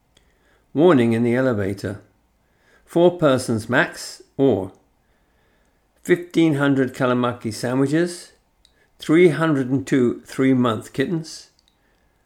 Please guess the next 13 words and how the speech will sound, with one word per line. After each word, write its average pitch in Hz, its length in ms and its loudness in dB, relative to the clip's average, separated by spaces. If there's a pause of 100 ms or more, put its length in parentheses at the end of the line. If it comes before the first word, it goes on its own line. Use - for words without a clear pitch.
(120)
five 131 480 0
baby 120 260 0
giraffes. 117 720 -6 (3500)
Enjoying 123 560 4
museums 117 640 0
that 113 160 -10
tell 110 220 -6
stories 123 720 0 (400)
of 110 100 -10
changing 151 460 0
occupiers 135 640 -2
and 117 100 -6
cultures 113 680 -6